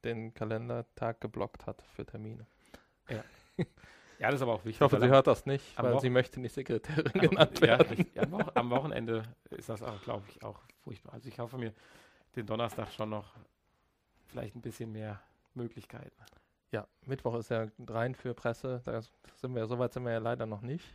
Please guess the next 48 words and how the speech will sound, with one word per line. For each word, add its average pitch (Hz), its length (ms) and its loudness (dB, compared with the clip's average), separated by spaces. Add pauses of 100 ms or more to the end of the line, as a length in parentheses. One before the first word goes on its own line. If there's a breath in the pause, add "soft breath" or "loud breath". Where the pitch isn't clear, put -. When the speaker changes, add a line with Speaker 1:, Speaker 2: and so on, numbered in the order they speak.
(680 soft breath)
Speaker 2:
Aber 139 160 -2
wir 127 160 -2
wollten 123 300 -2
ja 208 140 -6
doch 190 240 -10
die 165 140 -6
ein 151 160 -4
oder 151 120 -4
andere 131 220 -8
Stimme 147 340 -8
auch 175 120 -8
vor 165 160 -10
Ort 170 140 -8
auffangen, 117 400 -12
oder? 147 160 -12 (640 soft breath)
Speaker 1:
Ja. 139 360 -6 (340 soft breath)
Speaker 2:
Jetzt - 140 -20
müssen 131 120 -10
wir 135 60 -6
uns 127 140 -8
noch 127 80 -6
ein 113 40 -10
bisschen 131 200 -12
überlegen, 117 400 -6
wie 113 120 -10
wir 160 80 -6
das 185 180 -12
machen. 196 280 -12 (1400)
Speaker 1:
Mal 123 140 -8
Speaker 2:
Aber 117 180 0
Speaker 1:
schauen. 117 80 0
Speaker 2:
so 117 360 -4
die 117 200 -8
ein 117 160 -6
oder 139 140 -2
andere 131 200 -6
Minute 123 340 -6
in 147 60 -8
der 117 140 -6
Warteschlange 143 520 -4
kann 139 160 -10
man 143 120 -8
damit 151 240 -10
sicher 151 240 -10
auch 151 80 -10
verkürzen. 156 720 -12 (300)
Speaker 1:
Ja, 120 140 -2
bestimmt. 117 460 -14